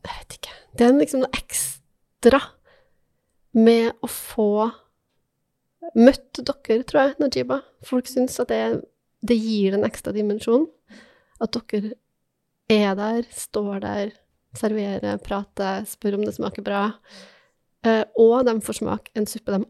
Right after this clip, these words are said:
aldri har smakt før, som ikke man får tilbud om å få smakt eller kjøpt på noe vis ennå i Trondheim. Mm. Så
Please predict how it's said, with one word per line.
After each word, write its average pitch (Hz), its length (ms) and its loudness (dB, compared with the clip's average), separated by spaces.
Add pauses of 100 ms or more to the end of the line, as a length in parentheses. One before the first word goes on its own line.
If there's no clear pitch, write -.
aldri 202 360 0
har 220 120 -6
smakt 202 280 -4
før, 254 240 6 (520)
som 254 140 2
ikke 202 460 -4 (1300)
man 262 420 10
får 214 280 0
tilbud 190 300 0
om 185 160 -4
å 185 60 -12
få 175 240 -4 (1040)
smakt - 400 2
eller 262 140 -2
kjøpt - 420 -14 (160)
på 277 120 2
noe 226 200 2
vis 240 180 -10 (640)
ennå 226 220 4
i 214 80 0
Trondheim. 247 300 4 (520)
Mm. 254 200 0 (1080)
Så 262 220 6